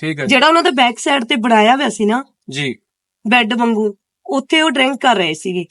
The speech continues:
Speaker 1: ਠੀਕ ਹੈ ਜੀ। ਉਸ ਤੋਂ ਬਾਅਦ ਕੀ ਗੱਲ ਹੋਈ ਹੈ ਜੀ?
Speaker 2: ਉਸ ਤੋਂ ਬਾਅਦ ਦੇ ਵਿੱਚ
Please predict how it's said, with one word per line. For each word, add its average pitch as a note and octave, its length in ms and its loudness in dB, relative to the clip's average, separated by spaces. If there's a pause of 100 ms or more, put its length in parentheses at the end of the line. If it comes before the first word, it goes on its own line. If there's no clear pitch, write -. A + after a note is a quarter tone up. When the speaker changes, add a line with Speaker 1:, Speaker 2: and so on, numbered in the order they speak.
Speaker 1:
ਠੀਕ C#3+ 220 -8
ਹੈ C3 80 -2
ਜੀ। A2 140 -12 (1200)
ਉਸ D#3 100 -8
ਤੋਂ F#3 120 -2
ਬਾਅਦ F#3 180 2
ਕੀ F#3 160 0
ਗੱਲ D#3 140 -2
ਹੋਈ D3 140 -6
ਹੈ C#3+ 60 -10
ਜੀ? - 100 -20 (280)
Speaker 2:
ਉਸ C#4 140 -2
ਤੋਂ D#4+ 140 -2
ਬਾਅਦ C4 240 2
ਦੇ D4+ 80 -4
ਵਿੱਚ C4+ 280 -4